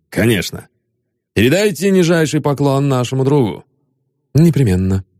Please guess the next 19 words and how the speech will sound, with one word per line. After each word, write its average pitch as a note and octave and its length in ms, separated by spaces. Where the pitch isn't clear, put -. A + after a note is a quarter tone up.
Господин F#3 640
одним F3 460
глотком A#2+ 680
опустошил G2 580
кофейную D#2+ 560
чашку, D#3+ 500
свернул F#2 560
газету, E2+ 580
бросил F2+ 360
мелочь, F2+ 640
не D#3+ 160
считая, D#3 640
и D#3+ 200
вышел. D#2+ 540
А G#2+ 160
полковник F#3+ 960
Ягужинский, D3 1040
наконец, A#2 760
смог - 920